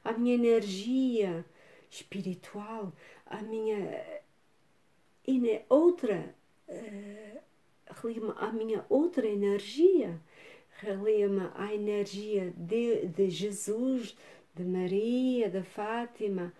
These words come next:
Nossa Senhora de Fátima. Eh, <laughs> eu rimo porque eu tenho o mesmo nome, não é? Eh, re-, relio-me a, às outras energias que me englovam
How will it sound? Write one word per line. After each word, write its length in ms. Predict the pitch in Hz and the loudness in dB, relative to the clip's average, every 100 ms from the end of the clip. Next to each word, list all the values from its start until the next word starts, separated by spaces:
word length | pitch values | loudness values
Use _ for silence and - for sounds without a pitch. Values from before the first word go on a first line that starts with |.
| - _ | -20 _
Nossa 260 | 180 170 175 | -6 -4 -6
Senhora 300 | - 170 160 | -6 -6 -8
de 60 | - | -6
Fátima. 580 | 247 269 269 226 175 - - - - - - _ _ _ _ - | -4 -4 -4 -4 -4 -8 -18 -20 -20 -20 -20 _ _ _ _ -8
Eh, 420 | 190 175 165 165 208 - 269 - | -6 -6 -6 0 0 10 10 10
<laughs> 360 | 233 - - | -2 -4 -6
eu 200 | - 359 | 0 4
rimo 260 | 359 415 330 | 8 8 8
porque 240 | 254 240 | 4 2
eu 40 | - | 4
tenho 220 | 226 208 | 6 6
o 40 | |
mesmo 320 | 220 220 220 220 | 4 2 2 2
nome, 440 | 233 254 247 233 | 2 2 2 2
não 200 | 196 190 | 0 0
é? 260 | 202 226 220 - - - | 0 -2 -4 -16 -20 -6
Eh, 580 | 185 180 175 175 175 156 - - - _ _ _ _ _ _ _ _ _ - | 0 2 4 4 2 -2 -10 -20 -20 _ _ _ _ _ _ _ _ _ -2
re-, 300 | 240 247 233 | -2 0 4
relio-me 600 | 294 302 311 302 247 226 - | 6 8 6 6 6 2 0
a, 360 | 214 185 - | 0 0 0
às 160 | 214 226 | -4 0
outras 400 | 269 277 262 214 | 0 4 2 6
energias 840 | 285 294 311 277 294 349 339 247 | 10 10 8 4 8 12 12 8
que 120 | - 220 | 0 0
me 160 | 208 | 2
englovam 840 | 208 196 202 233 277 247 214 170 | 4 4 4 4 2 2 2 0